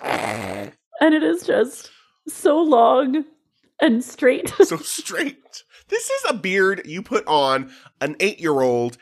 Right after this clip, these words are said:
Speaker 2: in a production of Joseph and the Amazing Technicolor Dreamcoat.
Speaker 1: I, I hate to agree with you, Cy, ever, but you sew this beard to a tall black hat and you've got your Lincoln Halloween
Speaker 2: You,
Speaker 1: costume.
Speaker 2: you do.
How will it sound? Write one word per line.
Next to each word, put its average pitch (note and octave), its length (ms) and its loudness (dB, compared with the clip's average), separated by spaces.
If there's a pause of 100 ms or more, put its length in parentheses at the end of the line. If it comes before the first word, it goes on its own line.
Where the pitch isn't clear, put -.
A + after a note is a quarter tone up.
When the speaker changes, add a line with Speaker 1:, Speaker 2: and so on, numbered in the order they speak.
Speaker 2:
in D3 120 0
a D3 40 2
production G#3+ 720 0 (100)
of B2 220 -2 (100)
Joseph F3+ 580 2
and C#3 140 -2
the B2+ 60 -2
Amazing C3 480 -2
Technicolor D3+ 480 0
Dreamcoat. C3+ 580 0
Speaker 1:
I, A3+ 220 2 (120)
I G#3+ 180 4
hate A3 260 2
to C#4 160 -6
agree A#3 260 0
with B3 180 0
you, G#3+ 140 0
Cy, A3 240 2
ever, E3 480 -2 (560)
but G#3+ 160 4
you B3 180 0
sew A3+ 400 4
this A3+ 220 4
beard F3 540 -2 (540)
to G#3 460 4 (440)
a G#3 60 4
tall G3 340 4
black G#3 260 4
hat G3+ 480 0
and F#3+ 140 0
you've G3 160 -4
got E3+ 240 0
your F#3+ 100 0
Lincoln E3+ 320 -2
Halloween D#3+ 500 -4
Speaker 2:
You, - 80 0
Speaker 1:
costume. - 480 -4
Speaker 2:
you - 100 -4
do. F2 580 -12